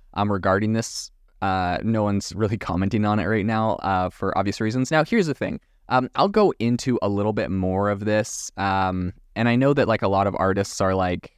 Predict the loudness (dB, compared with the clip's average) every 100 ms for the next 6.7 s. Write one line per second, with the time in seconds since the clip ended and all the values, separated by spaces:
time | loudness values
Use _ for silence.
0 | -4 -2 -2 -6 -10 _ _ _ -12 -2
1 | 0 2 2 2 0 -4 _ _ -4 -4
2 | -4 -2 2 4 4 4 4 2 -2 -4
3 | -2 0 -2 -2 -2 0 0 0 -2 2
4 | 2 0 0 0 2 -2 0 0 0 2
5 | 0 0 0 -2 _ -20 _ _ -6 0
6 | 2 0 0 0 2 0